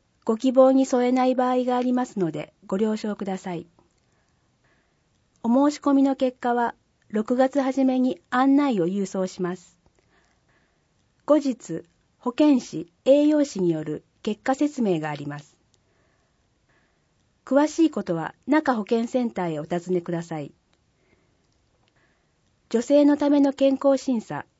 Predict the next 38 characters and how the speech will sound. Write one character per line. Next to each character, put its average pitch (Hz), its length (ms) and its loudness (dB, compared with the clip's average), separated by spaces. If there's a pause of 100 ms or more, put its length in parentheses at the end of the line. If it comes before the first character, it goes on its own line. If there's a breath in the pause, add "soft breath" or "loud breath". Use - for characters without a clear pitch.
(140)
申 262 180 2
し 285 60 -4
込 285 160 0
み 277 120 4
案 269 160 0
内 165 200 -2
で 143 80 -10
し - 100 -18
た。 - 220 -18 (2750)
以 302 100 4
上 262 280 2
で、 147 240 -8 (260)
一 226 240 -6
宮 247 460 4 (240)
広 285 240 4
報 185 180 2
号 175 240 0
外、 160 260 -6 (440)
健 285 280 2
康 277 160 6
広 254 280 -2
場 151 180 -6 (120)
六 185 260 -4
月 262 280 0
七 - 220 -10
月 262 260 -4
号 196 280 0
を 151 60 0
終 151 80 -4
わ 156 100 -6
り 156 80 -10
ま 151 160 -6
す。 - 200 -20 (1900)
編 294 240 2
集 285 260 0
発 269 260 -4
行 254 240 2
は、 247 220 0